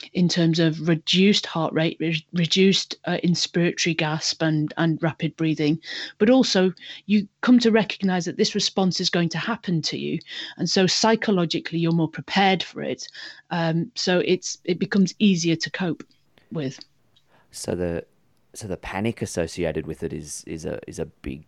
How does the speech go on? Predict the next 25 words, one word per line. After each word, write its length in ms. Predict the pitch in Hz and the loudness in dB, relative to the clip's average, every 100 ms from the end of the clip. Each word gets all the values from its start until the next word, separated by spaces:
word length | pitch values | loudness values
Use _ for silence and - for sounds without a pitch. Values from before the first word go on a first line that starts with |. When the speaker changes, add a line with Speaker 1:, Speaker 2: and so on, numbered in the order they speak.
| _ _ | _ _
Speaker 2:
part 240 | - 76 76 | -2 -2 -6
of 80 | |
the, 180 | 76 73 | -8 -12
the 60 | 71 | -14
problem 420 | - 82 82 87 | -10 -8 -6 -6
with 140 | 78 - | -8 -10
the 100 | 76 | -10
cold 320 | - - - | -8 -10 -10
shock 300 | - - - | -16 -16 -18
response, 400 | - 60 - - | -16 -16 -16 -16
is 80 | - | -14
it? 140 | - _ _ _ _ _ _ - - _ - | -14 _ _ _ _ _ _ -20 -20 _ 0
Speaker 1:
Yeah, 260 | 269 294 | 4 6
we've 280 | 262 294 - | 6 6 4
d-, 80 | - | 0
we've 180 | 247 254 | 0 2
done 260 | 339 311 - - | 6 6 6 4
a 100 | 233 | 6
little 240 | 277 285 | 8 6
bit 140 | 247 | 6
of 100 | 214 | 4
research 500 | 220 285 - 240 - | 6 4 4 0 2
in 80 | 202 | 0
this 180 | 180 - | 0 0
area, 400 | 220 208 175 | 2 2 2